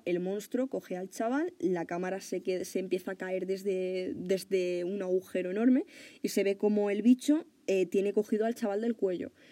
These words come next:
Y el, y ves al tío así, de, cogido del cuello, el, el monstruo pillándole del cuello y la cámara bajando. Y entonces, claro, la cámara se, de repente, eh, se ve cómo cae hacia lo que es el planeta, o sea, lo que es, bueno, el planeta, lo que es a-, al suelo,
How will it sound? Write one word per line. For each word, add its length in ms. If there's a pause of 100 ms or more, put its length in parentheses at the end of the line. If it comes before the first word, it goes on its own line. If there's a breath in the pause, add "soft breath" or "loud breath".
(140)
Y 100
el, 160
y 100
ves 200
al 100
tío 320
así, 380
de, 160
cogido 340
del 140
cuello, 400
el, 260 (160)
el 240
monstruo 400
pillándole 460
del 120
cuello 300
y 80
la 120
cámara 220
bajando. 520 (520 loud breath)
Y 80
entonces, 280
claro, 200
la 120
cámara 180
se, 340
de 140
repente, 560
eh, 420
se 200
ve 160
cómo 280 (100)
cae 320 (180)
hacia 320
lo 140
que 160
es 140
el 140
planeta, 480 (540)
o 60
sea, 140
lo 120
que 160
es, 180
bueno, 160
el 60
planeta, 320
lo 100
que 80
es 120
a-, 300 (220)
al 160
suelo, 340